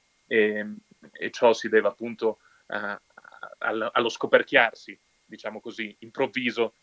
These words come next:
eh, di tutte queste politiche di, di tentativi di nascondere sotto il to-, il tappeto le grandi urgenze colombiane solo nelle grandi periferie andine, amazzoniche, e, mm, delle costa pacifica e di tutta la zona precaraibica.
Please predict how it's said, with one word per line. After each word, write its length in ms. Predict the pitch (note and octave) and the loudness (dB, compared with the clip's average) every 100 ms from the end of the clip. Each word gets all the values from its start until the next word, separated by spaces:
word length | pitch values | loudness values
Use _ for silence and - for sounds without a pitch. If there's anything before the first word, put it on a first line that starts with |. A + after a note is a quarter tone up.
| _ | _
eh, 360 | - G#2+ G#2+ G#2+ | -8 -8 -6 -10
di 100 | G#2+ | -12
tutte 240 | B2+ B2+ | -10 -8
queste 280 | A#2 A2+ - | -6 -6 -6
politiche 460 | - A2+ A#2+ A#2 A#2 | -8 -8 -10 -8 -6
di, 200 | A#2 B2 A#2 _ _ | -6 -12 -18 _ _
di 120 | B2 _ | -20 _
tentativi 460 | B2 A#2+ B2 C3+ | -4 0 -2 -2
di 80 | B2 | -4
nascondere 520 | A#2+ A#2 - B2+ A#2+ | -2 -4 -2 -2 -2
sotto 260 | - B2+ - | -6 -6 -4
il 80 | A2+ | -4
to-, 160 | - _ | -6 _
il 240 | - A2+ G#2+ | -8 -8 -2
tappeto 380 | A2+ - B2 A#2+ | -2 2 2 2
le 100 | A2 | -2
grandi 240 | A2+ A#2+ | -2 -2
urgenze 340 | A#2+ A#2+ A#2 | -2 -2 -2
colombiane 460 | A2+ A#2+ A#2 B2 A#2+ | -4 -4 0 -2 -2
solo 280 | A2 B2+ A#2+ | -4 -6 -6
nelle 180 | A#2 A2 | -8 -8
grandi 280 | A2 A2+ A#2 | -6 -8 -8
periferie 460 | A2+ A2 A2+ A2 | -8 -4 -6 -6
andine, 420 | A2 A2 B2 A#2+ | -10 -10 -12 -8
amazzoniche, 840 | A2 G#2+ G#2 - B2 A#2 A2 A#2 G#2+ _ _ _ _ _ | -10 -10 -16 -6 -6 -6 -8 -8 -8 _ _ _ _ _
e, 280 | - G#2+ G#2+ | -8 -6 -6
mm, 160 | G2+ G#2+ | -10 -8
delle 180 | A2+ A2 | -8 -2
costa 280 | A#2+ A2+ A2+ | -2 -2 -2
pacifica 760 | A#2 - C3 B2 A#2+ A#2+ A2 _ _ _ | -4 -4 -6 -6 -2 2 2 _ _ _
e 440 | - G#2 G#2 G#2 | -6 -4 -4 -8
di 160 | G#2 G#2+ | -8 -8
tutta 240 | - A#2 | -8 -4
la 100 | G#2+ | -4
zona 240 | G2+ A2 G#2 | -2 -4 -4
precaraibica. 640 | - G#2 G#2 G2+ - _ | -6 -4 -4 -4 -12 _